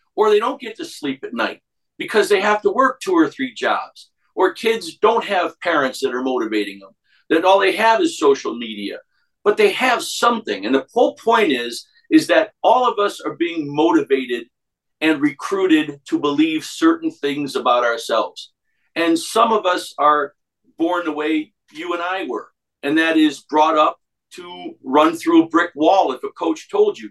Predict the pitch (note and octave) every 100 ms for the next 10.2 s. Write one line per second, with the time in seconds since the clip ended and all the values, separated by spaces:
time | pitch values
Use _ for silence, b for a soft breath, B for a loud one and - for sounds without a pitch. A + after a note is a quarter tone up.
0 | - - - _ _ _ B2+ C#3 D#3+ E3
1 | F#3 E3 E3 D#3+ - _ E3 E3+ F#3+ G#3+
2 | G3 E3 - D#3+ B2 - - - _ -
3 | D#3+ D#3+ E3 D3+ E3+ E3 E3+ D#3+ D#3 F3
4 | - - - _ _ _ _ - D#3+ G#3+
5 | G3+ F#3+ F3 D#3 - D#3+ D#3+ G3+ G3+ -
6 | D3+ C#3+ D3 - E3 D3+ D#3+ G3 G3 -
7 | D3+ C#3 C3+ C#3 C3+ - C3+ C#3+ D3+ -
8 | D3 B2 G#2 _ _ _ C3+ D3+ C#3+ C#3+
9 | C#3 D#3 - - E3+ C#3+ B2+ - _ C4
10 | D4